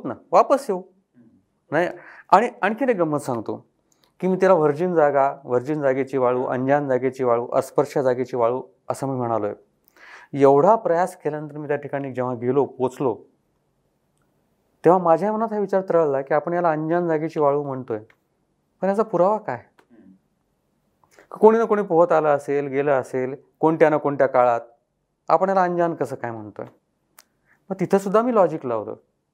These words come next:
Speaker 1: की इथं कोणी पोहत आलं असेल, गेलं असेल, पण इथल्या तळाला तर कोणी स्पर्श केला नसेल,
Speaker 2: हा.
Speaker 1: तो तळ अंजानच आहे ना. म्हणजे माणूस कसं आपल्या सोयीचे अर्थ लावतो आणि आनंद घेतो.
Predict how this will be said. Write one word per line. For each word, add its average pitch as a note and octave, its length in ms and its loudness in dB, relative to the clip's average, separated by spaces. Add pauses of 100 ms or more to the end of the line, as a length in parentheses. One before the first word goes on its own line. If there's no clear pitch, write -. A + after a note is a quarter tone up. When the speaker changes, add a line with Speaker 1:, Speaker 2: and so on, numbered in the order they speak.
(800)
Speaker 1:
की - 440 -4 (220)
इथं A3+ 220 4
कोणी A3+ 220 2
पोहत F3+ 320 0
आलं D3+ 160 4
असेल, C#3+ 260 -2
गेलं B2 300 -4
असेल, A#2+ 240 -6 (480)
पण F#3 80 -2
इथल्या G3 200 2 (100)
तळाला F#3+ 280 8
तर B3+ 100 -2
कोणी B3+ 200 2
स्पर्श B3 280 0
केला A#3+ 240 0
नसेल, B3+ 240 -2
Speaker 2:
हा. F2+ 160 -4 (340)
Speaker 1:
तो - 60 -6 (100)
तळ F#3 100 4
अंजानच A3 500 0
आहे E3 80 -4
ना. E3+ 80 -6
म्हणजे - 1400 -10
माणूस G#3 300 4
कसं G3+ 240 2
आपल्या A#3 320 2
सोयीचे G#3+ 340 0
अर्थ G3 240 4
लावतो C#3+ 480 0 (220)
आणि F3 120 -2
आनंद D3+ 360 -2
घेतो. G#2 400 -12